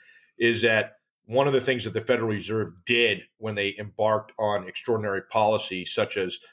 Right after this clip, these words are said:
what you just said, forward guidance or quantitative easing or Q E for short,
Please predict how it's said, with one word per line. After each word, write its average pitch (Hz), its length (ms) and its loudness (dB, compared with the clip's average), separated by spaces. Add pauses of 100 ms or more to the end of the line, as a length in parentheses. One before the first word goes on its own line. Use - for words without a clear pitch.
what 95 120 -2
you 107 140 -2
just 107 200 -4
said, 95 120 -6
forward 113 420 0
guidance 101 560 0
or 107 140 -2
quantitative 107 640 -2
easing 101 320 -6
or 90 80 -10
Q 107 260 -6
E 113 300 -4 (180)
for - 120 -16
short, 143 440 0